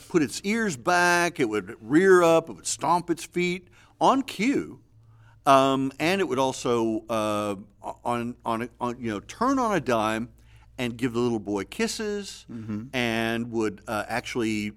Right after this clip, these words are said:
Speaker 1: uh, have, you know, facial, great facial expressions.
Speaker 2: Yeah.
Speaker 1: Um, he said, "I," the director said, "I've, I've never met a horse yet that, um, wanted to be an actor
Speaker 2: <laughs>
Speaker 1: or, you know, that w-, that w-,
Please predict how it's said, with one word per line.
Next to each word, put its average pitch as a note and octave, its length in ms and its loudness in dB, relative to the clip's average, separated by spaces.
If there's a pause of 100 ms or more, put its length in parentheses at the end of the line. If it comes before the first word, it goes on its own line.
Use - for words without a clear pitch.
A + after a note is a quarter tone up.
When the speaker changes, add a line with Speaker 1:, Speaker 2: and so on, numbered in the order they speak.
Speaker 1:
uh, G2 480 -2 (100)
have, A2 220 -8 (340)
you D3+ 160 -6
know, F2+ 220 -10
facial, - 400 -4 (200)
great C#3+ 280 -2
facial D3+ 380 -2
expressions. G2+ 720 -8
Speaker 2:
Yeah. G#2+ 260 -6 (360)
Speaker 1:
Um, A#2 440 0
he D3+ 120 -2
said, A2+ 220 -4
"I," A#2+ 220 2 (160)
the A#2+ 140 -8
director A#2 360 -2
said, A2 160 -2
"I've, G#2+ 160 0 (200)
I've G#2+ 140 -6
never A2+ 220 -2
met A2 140 -2
a G2 40 -2
horse E3+ 360 -4
yet F#2 220 -8 (540)
that, G2 360 -6
um, F2+ 480 -6
wanted C#3 200 2
to C3+ 60 -2
be A#2+ 120 0
an A2 80 -2
actor F2 380 -8 (200)
Speaker 2:
<laughs> E3 180 -6
Speaker 1:
or, D3 380 8
you D3+ 120 4
know, A#2+ 100 2
that A2 200 0
w-, D3 260 0
that A#2+ 200 0
w-, A2+ 240 -12